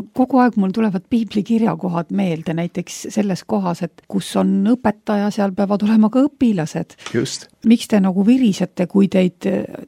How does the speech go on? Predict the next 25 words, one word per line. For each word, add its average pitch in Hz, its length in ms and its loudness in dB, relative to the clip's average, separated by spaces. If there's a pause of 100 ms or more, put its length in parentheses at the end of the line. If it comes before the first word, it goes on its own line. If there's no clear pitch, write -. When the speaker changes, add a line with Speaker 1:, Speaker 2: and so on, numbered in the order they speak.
Speaker 1:
teie 202 220 4
patu 220 400 0
pärast 160 560 -2 (540)
pekstakse 185 640 -2
või 175 100 4
nuheldakse, 180 720 0
kuidas 180 320 0
seal 185 180 -2
öeldud 185 480 2
on? 185 160 4 (320)
Speaker 2:
See 175 160 2
on 127 80 2
vist - 160 -6
Peetrus. - 460 -4 (640)
Speaker 1:
Või 208 160 4
Peetrus, 196 540 2
jah, 190 180 2
et 180 140 -2 (100)
samuti 208 380 4
ütleb - 280 -2
piibel, 196 360 2
et - 180 -6
mees 214 320 4
nurisegu 208 480 4
oma 196 160 6